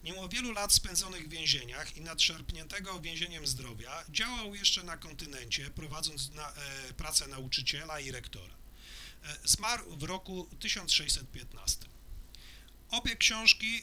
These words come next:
są fascynujące. Pokazują bowiem czasy szekspirowskie od strony prześladowanych katolików, a obaj autorzy mieli okazję spotkać również postaci znane samemu Szekspirowi.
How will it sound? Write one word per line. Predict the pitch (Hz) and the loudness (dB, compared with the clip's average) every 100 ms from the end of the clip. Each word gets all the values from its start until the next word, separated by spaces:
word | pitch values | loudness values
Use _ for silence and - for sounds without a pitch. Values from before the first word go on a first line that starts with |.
| - | 6
są | - 190 185 | 6 6 0
fascynujące. | - 190 - 196 170 143 117 107 - - - - - | 0 4 4 2 0 -2 0 0 0 -4 -12 -6 -4
Pokazują | - 185 214 220 208 | -2 4 4 4 -2
bowiem | 190 185 180 | -6 -6 2
czasy | - 190 190 175 | 4 6 6 6
szekspirowskie | 180 - - 160 180 - - 180 | 4 4 2 0 4 4 4 -4
od | 160 139 | 0 2
strony | - 160 156 | 2 -2 -4
prześladowanych | 131 208 - 180 175 170 165 | 2 2 2 0 -6 -8 -8
katolików, | - 170 175 160 156 170 - - - - - - | -8 -8 -6 -8 -8 -8 -8 -8 -8 -8 -10 -8
a | 156 - | -6 -4
obaj | 254 208 196 | -2 0 0
autorzy | 170 160 147 147 147 147 151 156 | -2 -2 -2 0 2 0 -2 -6
mieli | 180 175 170 | -6 -4 -4
okazję | 151 151 147 139 151 | -4 -2 2 4 4
spotkać | - 135 - 156 - | 4 0 -6 -4 -4
również | 147 180 214 | -4 -2 0
postaci | - 170 - 123 120 160 165 | 2 4 4 2 -2 -2 2
znane | 151 131 120 117 127 135 | 4 4 2 -6 -8 4
samemu | - - 131 123 120 | 6 6 2 0 2
Szekspirowi. | 139 - - 135 110 - | 8 8 8 4 -6 -10